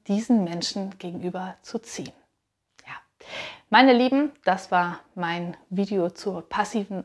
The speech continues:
Aggressivität mit vielen praktischen Beispielen. Wenn ihr jetzt jemanden kennt, dem das Video weiterhelfen würde, schickt's ihm doch total gerne. Ähm, wenn's euch gefallen hat, dann liked's total gerne.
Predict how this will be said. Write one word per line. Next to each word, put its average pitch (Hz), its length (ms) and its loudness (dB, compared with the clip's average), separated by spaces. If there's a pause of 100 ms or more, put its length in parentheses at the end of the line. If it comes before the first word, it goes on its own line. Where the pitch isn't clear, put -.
Aggressivität 190 1000 2 (100)
mit - 140 -16
vielen 190 260 -4
praktischen 202 500 -6
Beispielen. 233 480 8 (360)
Wenn 208 100 6
ihr 208 60 8
jetzt 214 240 8
jemanden 196 640 0 (240)
kennt, 285 380 8 (140)
dem 202 160 4
das 190 200 0
Video 208 240 6
weiterhelfen 196 720 4
würde, 254 340 8
schickt's - 340 -4
ihm 208 160 0
doch 202 120 -4
total - 440 0
gerne. 226 480 6 (540)
Ähm, 202 420 8
wenn's 208 160 6
euch 202 140 4
gefallen 208 420 6
hat, 247 140 2
dann 185 100 6
liked's 185 360 2
total 214 320 6
gerne. 233 420 8